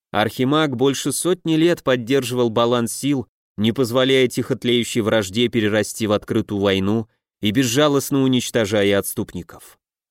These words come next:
Жаль, но смерть старого упрямца была необходима. Теперь нейтральные маги не смогут объединиться и не ударят в спину.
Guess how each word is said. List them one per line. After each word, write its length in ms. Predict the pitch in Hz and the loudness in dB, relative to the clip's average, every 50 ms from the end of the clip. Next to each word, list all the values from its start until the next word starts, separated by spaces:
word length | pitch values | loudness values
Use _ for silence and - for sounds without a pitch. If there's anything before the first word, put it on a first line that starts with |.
| _ _ _ _ _ _ _ _ _ - | _ _ _ _ _ _ _ _ _ -8
Жаль, 440 | 104 98 101 156 208 226 233 220 | -6 -2 0 0 2 2 2 2
но 140 | 202 190 185 | 2 2 0
смерть 440 | 165 - - 160 170 190 208 175 - | 0 0 0 0 0 2 0 -2 -4
старого 440 | - - - 165 170 170 165 160 160 | -4 -2 0 0 2 2 2 4 4
упрямца 600 | 156 151 135 - 160 160 165 160 147 - - 156 | 4 2 2 2 0 2 0 0 -2 -2 -2 -2
была 260 | 139 143 139 139 135 | 2 2 2 2 2
необходима. 840 | 139 139 135 131 120 - - 135 131 120 98 92 90 80 80 80 - _ _ _ _ _ _ _ _ _ _ - | 2 2 0 -2 -2 -2 -2 -2 -2 -2 -2 -4 -6 -8 -10 -14 -20 _ _ _ _ _ _ _ _ _ _ -4
Теперь 540 | - 117 107 - 127 131 147 156 147 139 _ - | -2 -2 0 2 2 2 2 2 0 -4 _ -6
нейтральные 680 | - 113 117 117 98 147 135 139 143 139 139 139 139 | -2 0 0 2 2 2 2 2 2 2 0 0 0
маги 300 | 143 143 143 135 131 139 | 0 0 0 0 0 0
не 120 | 139 139 131 | 0 0 -2
смогут 460 | - - 135 135 135 139 135 123 - | -2 -2 0 0 0 0 -2 -2 0
объединиться 760 | 127 123 123 120 110 123 120 123 123 117 - - - 127 123 | 0 0 0 0 0 0 0 0 0 -2 -4 -4 -2 -2 -2
и 220 | 120 - 139 131 | 0 -2 -2 0
не 120 | 127 131 | 2 2
ударят 440 | 127 123 117 110 123 113 110 107 - | 2 2 2 2 2 2 2 2 0
в 80 | - - | -4 -12
спину. 440 | - - 104 98 90 87 82 80 | -10 -8 -6 -6 -6 -6 -8 -14